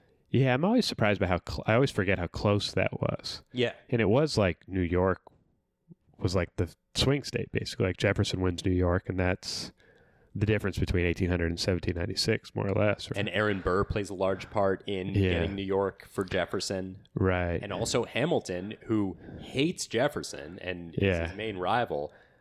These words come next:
Speaker 2: seems to hate Adams even more.
Speaker 1: Right, yeah. And then I guess Burr even, I mean, foreshadowing, but, uh,
Speaker 2: Yeah.
Speaker 1: because I think that, that rule we were talking about with elections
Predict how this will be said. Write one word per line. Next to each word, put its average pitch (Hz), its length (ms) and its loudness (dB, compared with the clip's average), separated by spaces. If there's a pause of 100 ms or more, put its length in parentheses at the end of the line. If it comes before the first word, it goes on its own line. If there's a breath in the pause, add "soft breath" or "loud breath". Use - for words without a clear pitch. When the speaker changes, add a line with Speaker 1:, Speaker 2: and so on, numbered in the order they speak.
(280 soft breath)
Speaker 2:
seems 147 340 -2
to - 60 -4
hate 120 420 -4
Adams 104 540 -2
even 90 220 -8
more. 101 460 -4 (160)
Speaker 1:
Right, 95 460 4
yeah. 92 260 4
And 98 180 2
then 104 100 2
I 92 60 0
guess 90 160 -2
Burr 90 420 2
even, 82 420 -2
I 92 60 0
mean, 82 220 0 (480 soft breath)
foreshadowing, 82 760 -2
but, 85 220 0
uh, 82 120 -4 (120)
Speaker 2:
Yeah. - 80 -6 (300 loud breath)
Speaker 1:
because 117 260 2
I 120 80 2
think - 240 0
that, 98 220 2 (180)
that 101 160 4
rule 101 200 6
we 95 100 4
were 92 60 4
talking 92 240 2
about 90 120 2
with 87 100 2
elections 87 680 -2